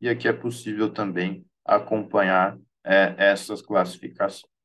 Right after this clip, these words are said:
Apenas para que vocês tenham conhecimento, para aqueles, claro, que já não conheciam.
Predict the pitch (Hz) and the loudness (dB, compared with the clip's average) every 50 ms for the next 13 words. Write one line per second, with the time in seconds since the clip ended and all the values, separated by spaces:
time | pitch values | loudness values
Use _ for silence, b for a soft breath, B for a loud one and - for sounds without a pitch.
0 | _ _ _ _ _ _ _ _ _ _ _ _ - - 95 98 98 - - 107 | _ _ _ _ _ _ _ _ _ _ _ _ -8 -4 -4 -4 -4 -2 -4 -4
1 | 104 - - 104 104 - - 101 95 - - 107 113 120 120 - 123 120 120 120 | -4 -4 -4 -6 -6 -6 -6 -10 -10 -10 -8 -6 -4 -4 -4 -2 -2 -2 -2 -2
2 | - 131 123 120 123 123 - - 123 123 - - - 123 120 120 120 - - 113 | -4 -4 0 0 0 0 0 0 0 0 0 2 0 0 0 0 -4 -4 2 2
3 | 104 110 110 - - 110 92 98 98 104 110 110 107 - - 104 110 117 117 117 | 2 2 2 -4 -12 -10 -6 -2 -2 -2 -2 -4 -8 -12 -12 -12 -10 -10 -10 -10
4 | - - - 123 117 95 87 - | -12 -6 -4 -2 -2 -2 -4 -8